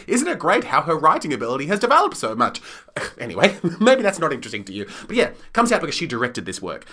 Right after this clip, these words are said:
So she comes out and starts talking to us as an audience, which I just always think is nice,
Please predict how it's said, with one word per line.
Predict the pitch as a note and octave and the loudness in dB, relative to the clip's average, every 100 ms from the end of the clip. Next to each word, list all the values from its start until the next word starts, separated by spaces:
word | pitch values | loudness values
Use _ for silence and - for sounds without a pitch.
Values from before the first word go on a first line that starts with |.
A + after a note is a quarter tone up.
| - | -10
So | - | -6
she | D3 | -4
comes | D#3 F#3+ | 0 2
out | E3+ D#3 | 2 0
and | |
starts | B2+ A#2+ | 0 -2
talking | - D3+ | -2 -2
to | D3 | -2
us | C#3 - | -4 -4
as | C3+ | -6
an | A#2+ | -4
audience, | F#2 F#2+ D#2+ - - | -6 -10 -12 -14 -8
which | C#3 D#3 - | -6 -4 -4
I | B2+ D3+ D3 | 0 0 0
just | A#2 A#2 | -4 -6
always | A#2 G#2+ G2+ | -4 -4 -4
think | F#2+ | -6
is | G2 | -10
nice, | G#2+ F#2+ F2+ | -8 -6 -6